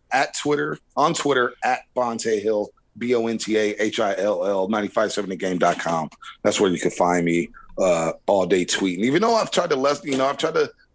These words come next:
scale Bonta on Twitter because it's been a little negative, man. Just too much negativity. I like to be positive coming off of this pandemic. But on Twitter, at Bonta Hill,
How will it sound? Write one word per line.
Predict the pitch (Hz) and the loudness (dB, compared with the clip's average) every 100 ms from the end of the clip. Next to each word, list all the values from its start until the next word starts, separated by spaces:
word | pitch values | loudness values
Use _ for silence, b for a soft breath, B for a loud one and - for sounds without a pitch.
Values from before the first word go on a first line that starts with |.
| _ | _
scale | - - 139 143 156 | -10 -4 0 0 0
Bonta | 143 131 151 117 | -2 -4 -4 -4
on | - | -4
Twitter | 110 113 107 | -2 0 0
because | 98 104 113 110 101 | -4 -4 -2 -2 -2
it's | 127 - | -6 -6
been | - 208 | -2 -2
a | 208 | 0
little | 202 180 | 0 0
negative, | 147 220 - 113 98 | 0 0 0 -2 0
man. | 110 131 208 | 0 0 -4
Just | 190 - | -8 -4
too | 170 | -2
much | 202 196 | -2 -4
negativity. | 175 170 - 156 175 90 - | -4 -2 0 0 0 -2 -4
I | _ - | _ 0
like | 143 | 2
to | 160 | 2
be | - - | 2 2
positive | 131 156 139 117 - | 2 4 4 2 2
coming | 110 107 | 2 2
off | 104 | 2
of | 95 | 0
this | 101 | -2
pandemic. | - 113 104 107 107 104 - B _ | 0 0 2 2 2 -2 -8 B _
But | 127 | 0
on | 127 143 | 2 0
Twitter, | - 135 127 - | 0 2 0 2
at | 120 110 123 | 0 2 0
Bonta | 120 113 113 104 | -2 0 0 0
Hill, | 110 104 | 0 0